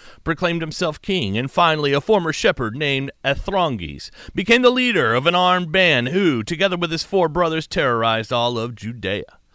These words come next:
What all these movements had in common was the obvious fact that they did not emanate from the cities but from the rural population, and that their various leaders laid claim to the title of king.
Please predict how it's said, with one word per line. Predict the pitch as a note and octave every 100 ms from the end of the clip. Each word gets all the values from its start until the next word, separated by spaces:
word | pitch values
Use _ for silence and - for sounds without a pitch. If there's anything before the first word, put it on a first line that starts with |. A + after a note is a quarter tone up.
| _ -
What | - D3+
all | D#3+ D#3
these | D#3 C3+
movements | D3+ C3+ A#2 G#2
had | C#3 C3+
in | A2+ G#2+
common | C#3+ B2+ G#2 G#2
was | A#2
the | A2+ D3
obvious | C#3 B2 A2+
fact | - D3 B2
that | - A2
they | C3
did | G#2 C#3
not | B2+ B2+ B2+ -
emanate | B2 G2+ F2 -
from | A#2+
the | A2
cities | G2 C#3+ A#2 A2 -
but | A2+
from | - C#3 A#2+
the | A#2+
rural | G#2 F#2+ C#3 G#2 E2 D2
population, | - F#2 G#2+ F2 F#2+ F#2+ F#2 E2+ - - -
and | - C#3
that | C#3+
their | D3
various | B2+ C#3 A#2+ G2+ -
leaders | A#2 G#2+ G#2+
laid | A2+ A2 A2 F#2+
claim | - A#2+ G#2+ G#2+
to | -
the | F#2
title | F2 - F#2+ E2 F2+
of | D#2+ F#2
king. | - F#2 F2 E2 D#2